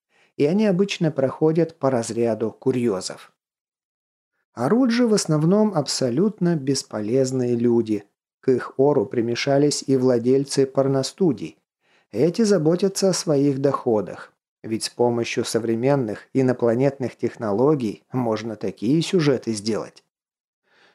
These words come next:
Нет, просто поменять пол могут, на это выделено небольшое количество медкапсул. Тут ведь уже не извращение. Просто некоторые живут не в своём теле,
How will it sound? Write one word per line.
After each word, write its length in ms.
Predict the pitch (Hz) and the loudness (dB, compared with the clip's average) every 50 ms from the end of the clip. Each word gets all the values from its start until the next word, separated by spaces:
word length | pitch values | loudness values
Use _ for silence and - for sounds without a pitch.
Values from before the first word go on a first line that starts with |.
| _ _ - | _ _ 0
Нет, 340 | 170 175 151 107 85 - - | 2 2 2 0 -2 -6 -6
просто 380 | - - 233 247 - - 208 175 | -2 0 0 0 0 0 -2 0
поменять 580 | - 180 170 170 170 185 208 214 202 - - | 0 2 2 2 4 4 2 2 0 -2 -4
пол 320 | _ - 170 196 196 180 151 | _ -2 0 2 2 2 2
могут, 580 | 143 147 180 208 202 156 127 113 90 - - - _ _ - | 2 2 2 2 2 0 0 -4 -8 -10 -16 -20 _ _ -12
на 160 | 98 95 113 | -8 -6 -4
это 220 | 131 131 147 135 | -2 0 2 2
выделено 480 | 127 156 165 156 160 151 151 147 147 147 | 4 4 2 4 2 2 2 2 2 2
небольшое 580 | 143 143 139 135 131 131 - - 151 156 156 | 2 2 2 2 2 0 2 2 2 4 4
количество 640 | 151 - 139 135 143 139 - 151 139 - - 143 135 | 2 2 2 2 2 2 2 0 -2 -2 0 0 0
медкапсул. 760 | 135 135 139 135 - - 151 139 117 - - - 95 90 - _ _ _ _ _ _ _ _ _ _ _ _ | 0 0 -2 -4 -2 0 0 0 0 -2 -6 -8 -10 -10 -12 _ _ _ _ _ _ _ _ _ _ _ _
Тут 260 | _ - 113 110 113 - | _ -2 -2 -2 -2 0
ведь 220 | 120 120 120 - | -2 -2 0 0
уже 260 | 127 123 123 131 127 123 | 0 2 2 2 2 2
не 180 | 127 127 131 | 2 2 2
извращение. 800 | 127 127 135 143 147 - - - 185 170 135 98 92 - - - _ _ _ _ _ _ _ _ _ _ - | 2 2 0 0 -2 -2 -2 0 0 0 0 -2 -8 -14 -20 -20 _ _ _ _ _ _ _ _ _ _ -2
Просто 380 | 190 226 226 - - - 139 | 0 2 2 2 0 0 -2
некоторые 720 | 120 120 120 131 143 - 165 160 - 185 190 190 190 175 | 0 0 0 -2 0 0 -2 -2 0 0 2 2 2 2
живут 420 | 139 123 120 113 113 127 139 139 - | 0 0 -2 0 0 0 0 -2 -2
не 120 | 139 139 | -2 -2
в 60 | 131 | -2
своём 440 | - - 135 135 139 156 160 160 151 | -2 0 0 2 2 2 2 0 0
теле, 400 | - - 196 185 143 92 85 | 0 0 0 0 0 -2 -6